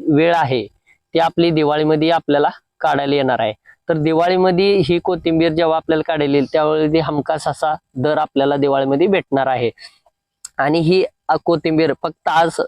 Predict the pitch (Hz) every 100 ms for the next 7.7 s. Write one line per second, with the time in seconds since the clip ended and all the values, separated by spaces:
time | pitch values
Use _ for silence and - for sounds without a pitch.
0 | - - 160 151 160 147 160 139 147 151
1 | 135 131 135 131 123 123 143 - - -
2 | - 131 147 156 151 151 160 170 - 151
3 | 156 160 160 165 165 160 156 160 160 156
4 | 156 - 151 151 135 151 160 - 151 143
5 | - - - - - 147 151 - 143 -
6 | 156 165 160 151 147 147 151 131 110 _
7 | _ - 147 - 147 147